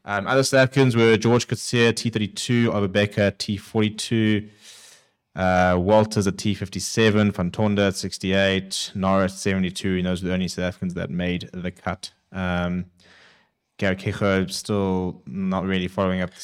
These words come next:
the season that people keep expecting from him. Gray, Stone, um, Burmester,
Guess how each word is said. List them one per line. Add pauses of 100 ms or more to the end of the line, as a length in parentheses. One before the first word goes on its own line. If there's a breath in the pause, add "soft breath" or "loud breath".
the
season
that
people
keep
expecting
from
him.
Gray,
Stone, (240)
um,
Burmester,